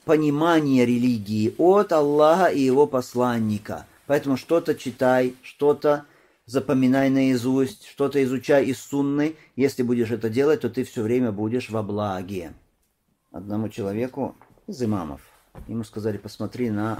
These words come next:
ахлюль хадис, посмотри на людей хадиса сегодня, как они испортились, как они изменились сегодня". И он ответил: "Хум аля ма хум алей хайрун нас. Хум аля хум алей хайрун нас".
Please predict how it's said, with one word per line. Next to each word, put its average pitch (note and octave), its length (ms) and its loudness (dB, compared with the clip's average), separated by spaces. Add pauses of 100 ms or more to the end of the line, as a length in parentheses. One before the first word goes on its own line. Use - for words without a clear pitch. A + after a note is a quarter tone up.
(160)
ахлюль G2 300 -10
хадис, D#2+ 500 -16
посмотри G2+ 380 -10
на G#2+ 100 -4
людей F#2 300 -6
хадиса F#2 420 -12
сегодня, D#2+ 460 -12
как A#2 240 -10
они F#2+ 180 -6
испортились, - 640 -14 (880)
как B2 220 -4
они A2 260 -2
изменились G#2+ 640 -4
сегодня". E2 640 -12 (880)
И - 80 -8
он A2 140 -4
ответил: B2+ 600 -4 (120)
"Хум B2 580 -6 (720)
аля A3 640 10 (140)
ма A#2+ 200 -2
хум A2+ 180 0
алей F#2+ 400 -6 (140)
хайрун F#2+ 380 -2
нас. - 440 -20 (2000)
Хум F#3 300 2
аля F3+ 420 8
хум D#3+ 160 2
алей C#3+ 400 0
хайрун A2+ 460 -4
нас". - 440 -14